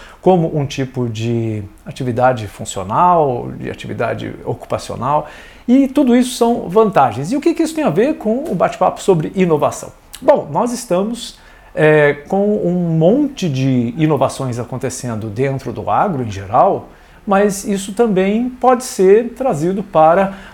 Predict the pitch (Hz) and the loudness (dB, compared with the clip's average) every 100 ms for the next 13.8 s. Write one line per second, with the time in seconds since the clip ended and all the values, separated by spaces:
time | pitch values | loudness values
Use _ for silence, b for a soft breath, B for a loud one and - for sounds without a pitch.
0 | - 196 220 240 208 160 262 254 117 90 | -2 2 6 4 4 2 2 2 -4 -2
1 | 160 156 180 156 185 - 226 240 - - | 2 4 2 0 -4 -2 0 0 0 2
2 | 170 180 - - 123 143 170 175 - 175 | 2 0 -12 -14 -8 -6 -4 -6 -2 -2
3 | 165 - 165 160 165 151 127 131 113 156 | -2 -2 0 0 0 2 2 2 -2 -4
4 | 208 214 - 214 190 185 - 160 156 - | -2 -2 -4 -4 -2 -4 -2 -4 -4 -8
5 | B B B - 160 151 156 196 254 285 | B B B 2 2 4 4 4 0 0
6 | 214 - - 226 220 233 247 240 233 - | -2 -6 -2 -2 2 2 2 0 0 0
7 | 143 147 220 226 160 123 151 160 - 151 | 2 2 2 0 -2 -2 -2 -2 -6 -2
8 | 143 143 131 123 147 135 113 131 123 - | 0 0 -2 -4 -2 -2 4 4 4 2
9 | 160 147 107 B B - 139 110 160 156 | 2 2 -2 B B 0 0 4 4 4
10 | 120 - 104 104 - 151 139 107 123 120 | 0 -10 -10 -10 -4 -4 -2 -2 -2 -2
11 | 117 135 113 156 143 - 120 107 139 131 | -4 -6 2 4 4 -2 -8 -8 -8 -8
12 | - B B B 170 170 147 139 135 - | -10 B B B 2 4 2 0 -6 -8
13 | 131 139 131 131 131 214 180 | -4 -4 -2 -2 4 4 4